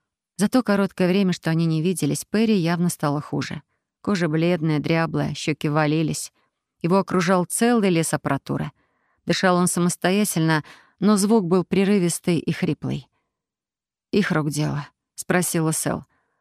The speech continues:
Уточнять, кого их, не было нужды. «Нет,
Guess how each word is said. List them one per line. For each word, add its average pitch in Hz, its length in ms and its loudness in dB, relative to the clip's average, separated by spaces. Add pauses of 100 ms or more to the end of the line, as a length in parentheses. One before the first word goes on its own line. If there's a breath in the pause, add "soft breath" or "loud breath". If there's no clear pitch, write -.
(220)
Уточнять, 254 500 0
кого 202 320 2
их, - 320 0
не 180 120 2
было 143 200 0
нужды. 147 400 -2 (1300)
«Нет, 151 380 0